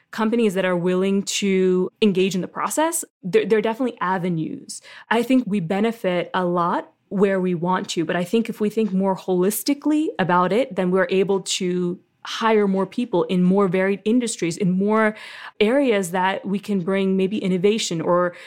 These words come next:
or talent or art into this country. I, I think companies have to be willing to kind of step out of their comfort zone to do that and to wrangle with it, right? To be able to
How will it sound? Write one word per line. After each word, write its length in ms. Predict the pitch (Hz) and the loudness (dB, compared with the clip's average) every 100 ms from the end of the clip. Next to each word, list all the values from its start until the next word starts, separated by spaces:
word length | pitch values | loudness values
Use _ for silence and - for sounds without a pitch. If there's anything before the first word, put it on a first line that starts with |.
| - | -6
or 120 | 196 | -4
talent 540 | 190 - 190 208 196 180 | -4 -6 -2 0 0 -2
or 180 | 185 - | -4 -6
art 520 | - 214 196 - - - - _ | -2 0 0 -2 -10 -16 -20 _
into 260 | - 190 180 | -4 -2 -2
this 220 | 180 175 | -4 -4
country. 440 | - 262 247 175 - - - _ | 0 0 2 -4 -4 -16 -20 _
I, 180 | 214 226 | 0 2
I 60 | |
think 160 | 214 233 | 0 0
companies 320 | 214 208 202 | 2 0 0
have 100 | 196 | -2
to 80 | 190 | -4
be 100 | 180 | -4
willing 380 | 160 175 180 170 | 0 2 2 0
to 100 | 180 | -4
kind 180 | - 170 | -4 -4
of 60 | |
step 240 | 165 180 175 | -2 -4 -2
out 140 | 175 | -2
of 80 | 175 | -2
their 120 | - | -4
comfort 400 | - 208 - 233 | -6 -4 -2 0
zone 220 | 294 311 415 - | 0 0 -2 -4
to 120 | 202 | -2
do 240 | 156 170 | 0 0
that 320 | 185 233 285 285 - - _ | 0 0 -2 -8 -20 -20 _
and 200 | 185 180 | -4 -2
to 360 | - 185 180 - | -2 0 0 -2
wrangle 540 | 165 175 226 302 - | -2 0 2 0 -2
with 220 | - 170 165 | -2 -4 -4
it, 140 | - | -6
right? 280 | - 180 285 | -2 0 -2
To 180 | - 202 | -2 -4
be 240 | 175 196 202 | -2 -2 2
able 300 | 208 202 196 | 2 0 -4
to 360 | - 185 180 | -4 -4 -4